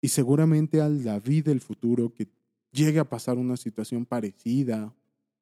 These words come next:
o similar a la que estoy pas-, a la que pasé en su momento, le tenga que decir,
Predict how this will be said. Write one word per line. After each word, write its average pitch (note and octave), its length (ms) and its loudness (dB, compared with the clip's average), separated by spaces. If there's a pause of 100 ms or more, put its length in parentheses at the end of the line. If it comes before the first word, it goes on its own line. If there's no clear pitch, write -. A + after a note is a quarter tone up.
(100)
o - 80 -10
similar A#2+ 680 0
a D3+ 60 2
la A2+ 120 -2
que - 120 -18
estoy G#2+ 260 -4
pas-, A2 300 -6
a A#2 100 -2
la A2+ 100 0
que G#2+ 140 -6
pasé - 240 -8
en A#2 80 -4
su C#3+ 100 -2
momento, B2+ 540 -2 (300)
le D#3 160 4
tenga F3+ 260 6
que D#3 120 4
decir, D3 360 2